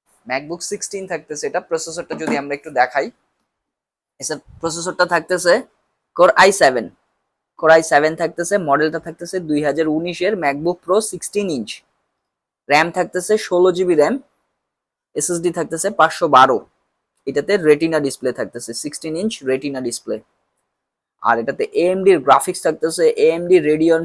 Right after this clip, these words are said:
Pro five three double zero M, এই সিরিজের ফোর জিবি ডেডিকেটেড গ্রাফিক্স থাকতেছে। যারা গ্রাফিক্সের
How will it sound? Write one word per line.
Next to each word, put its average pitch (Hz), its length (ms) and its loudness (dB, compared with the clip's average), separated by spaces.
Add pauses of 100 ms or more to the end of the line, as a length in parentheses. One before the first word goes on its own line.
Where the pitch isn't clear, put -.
(140)
Pro 185 160 4 (600)
five 170 200 4 (100)
three 180 200 0
double 160 260 6
zero 170 140 6 (240)
M, - 20 -4 (520)
এই 151 140 -2
সিরিজের 180 400 0
ফোর 190 160 2 (120)
জিবি 185 180 -4 (100)
ডেডিকেটেড 160 460 -4 (100)
গ্রাফিক্স 127 380 2
থাকতেছে। 120 360 -8 (120)
যারা 135 200 6 (640)
গ্রাফিক্সের 160 500 0